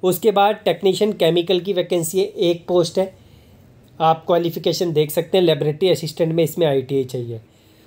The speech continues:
उसके बाद टनर की एक पोस्ट है, यूआर में है, इसमें हर कैटेगरी का बच्चा डाल सकता है, लेकिन यूआर से। उसके बाद आरएनएसी एक पोस्ट है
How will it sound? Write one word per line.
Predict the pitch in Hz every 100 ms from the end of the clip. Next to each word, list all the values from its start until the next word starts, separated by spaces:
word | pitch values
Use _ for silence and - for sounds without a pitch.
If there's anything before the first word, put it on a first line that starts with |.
| -
उसके | 185 180 190
बाद | 202
टनर | 202 170 190
की | 165 190
एक | 170 165
पोस्ट | 185 175 175
है, | 196
यूआर | 156 156 165 175
में | 180
है, | 160 175 - _ _ _
इसमें | 180 170 196
हर | 185 190
कैटेगरी | 190 170 180 170 170
का | 175
बच्चा | 151 - 156
डाल | 143 139
सकता | 156 -
है, | 190
लेकिन | 165 170 156
यूआर | 139 131 123
से। | 117 117 107 _ _ _ _ _ -
उसके | 180 165 214
बाद | 190 190 -
आरएनएसी | 160 175 190 196 180 214 214 -
एक | 190 202 190
पोस्ट | 180 170 196
है | 196